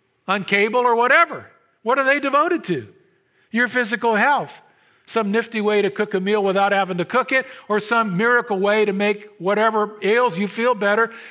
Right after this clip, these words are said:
or the latest exercise thing that tells you you don't have to build muscle, you just do this special video that costs you a hundred and fifty bucks.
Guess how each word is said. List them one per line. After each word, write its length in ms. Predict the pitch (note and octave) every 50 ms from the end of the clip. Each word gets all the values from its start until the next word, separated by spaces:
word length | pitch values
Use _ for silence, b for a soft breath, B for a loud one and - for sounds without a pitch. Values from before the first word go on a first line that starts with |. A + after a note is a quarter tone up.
| B B
or 360 | B G#3+ A3+ A3+ A3+ A#3 A3+ -
the 160 | F#3 D3 G3+
latest 460 | G#3 G#3 A#3 B3 B3 A#3 A3+ - - -
exercise 720 | - A#3 B3 - - A3+ G3 - - G#3 F#3+ F#3+ E3+ -
thing 300 | - - G3+ F#3 F3+ F3 E3+ B B B B
that 140 | F#3+ F#3 -
tells 340 | - G3 G3+ G#3+ F#3+ D#3+
you 120 | G3+ G3 F#3+ B B B B
you 100 | E3 F3
don't 200 | G3 G#3 G#3 F#3+
have 180 | G3+ G#3 G3
to 100 | - G#3
build 240 | D#3+ G3 G3+ G3 F3+
muscle, 420 | F3+ G3+ G3+ F#3+ - G#3 F#3+ F#3 - B B
you 80 | E3+ E3+
just 240 | D#3 F#3+ E3 -
do 160 | F3+ G3 F#3+ F#3
this 180 | F3 F3+ F3+
special 460 | - - - F#3+ F3 - - F3+ E3+
video 560 | D3 A#2+ C#3 D#3+ D3+ C#3+ C3+ B2+ B2 A#2+ A#2+ - B B B
that 140 | D#3 C#3+ -
costs 340 | - D3+ C#3+ C3 - -
you 80 | D3+ C#3
a 40 | A2+
hundred 220 | C3 C#3+ C#3 D3
and 100 | C3 G#2+
fifty 300 | - C#3+ B2+ - - B2
bucks. 400 | A#2 A#2+ A2+ G#2 - _ _ _